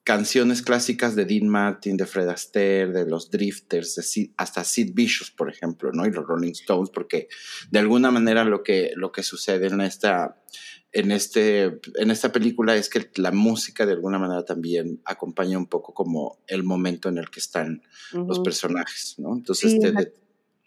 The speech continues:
Speaker 1: van pasando también esa, esa progresión de, eh, con la, con la música.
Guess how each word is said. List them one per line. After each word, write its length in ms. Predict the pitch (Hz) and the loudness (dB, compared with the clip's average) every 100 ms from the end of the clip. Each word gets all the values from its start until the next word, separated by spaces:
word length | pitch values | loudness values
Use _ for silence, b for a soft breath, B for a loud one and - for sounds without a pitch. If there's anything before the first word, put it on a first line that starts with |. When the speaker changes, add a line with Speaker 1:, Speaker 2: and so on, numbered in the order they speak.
| _ _ _ | _ _ _
Speaker 1:
van 260 | 101 98 98 | 0 2 2
pasando 440 | 101 98 101 98 | 0 0 0 0
también 440 | 95 90 90 92 90 | 0 -2 0 0 0
esa, 360 | 87 87 78 - B B B B | -2 -2 -4 -8 B B B B
esa 280 | 107 117 - | 0 2 2
progresión 960 | 101 95 95 - 107 98 95 117 - - | 2 2 2 0 2 2 4 0 -2 -8
de, 280 | 80 95 - | -2 0 0
eh, 440 | 90 82 85 73 - _ - _ _ | 0 0 0 -2 -6 _ -20 _ _
con 180 | - 90 | -4 -2
la, 300 | 87 80 - - | 0 -2 -6 -6
con 120 | 87 | -4
la 80 | 90 | -2
música. 380 | 87 - - | -4 -6 -10